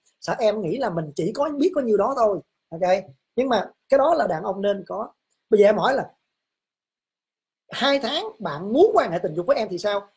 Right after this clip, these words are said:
Thì em không nên cho anh ta quan hệ tình dục. Và em không cho anh ta quan hệ tình dục là vì em hiểu được là quan hệ tình dục ở thời điểm này nó sẽ làm hư mối quan hệ. Và nữa, em thấy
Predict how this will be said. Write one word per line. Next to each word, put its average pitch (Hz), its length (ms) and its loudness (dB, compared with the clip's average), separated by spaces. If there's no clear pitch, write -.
Thì 196 260 0
em 254 200 0
không 277 380 2
nên 262 300 4
cho 247 180 6
anh 233 300 -4
ta 226 240 0
quan 208 220 0
hệ 139 180 -8
tình 131 160 -14
dục. 131 160 -10
Và 165 120 4
em 220 180 4
không 269 260 2
cho 262 140 6
anh 247 220 2
ta 240 100 2
quan 226 240 2
hệ 160 160 -4
tình 139 140 -8
dục 143 180 -8
là 175 200 2
vì 170 400 2
em 233 180 2
hiểu 170 380 0
được 202 300 2
là 143 80 -12
quan 185 260 -2
hệ 156 140 -8
tình 151 140 -8
dục 156 180 -10
ở 165 160 -6
thời 160 180 -2
điểm 196 220 -4
này 180 340 0
nó 226 140 -2
sẽ 175 220 -2
làm 143 240 -4
hư 180 180 0
mối 202 180 0
quan 170 220 -4
hệ. 127 200 -10
Và 175 200 2
nữa, 165 420 4
em 226 220 4
thấy 381 240 4